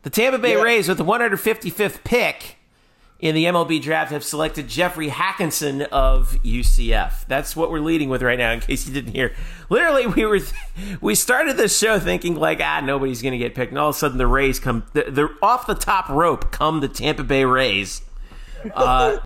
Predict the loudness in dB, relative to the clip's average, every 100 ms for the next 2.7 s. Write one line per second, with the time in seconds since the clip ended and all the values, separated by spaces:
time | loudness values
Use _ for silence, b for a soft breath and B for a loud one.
0 | 0 2 0 2 2 2 4 2 2 0
1 | 0 2 2 0 -2 -2 0 2 0 -2
2 | -4 -2 -4 -4 -4 -2 -4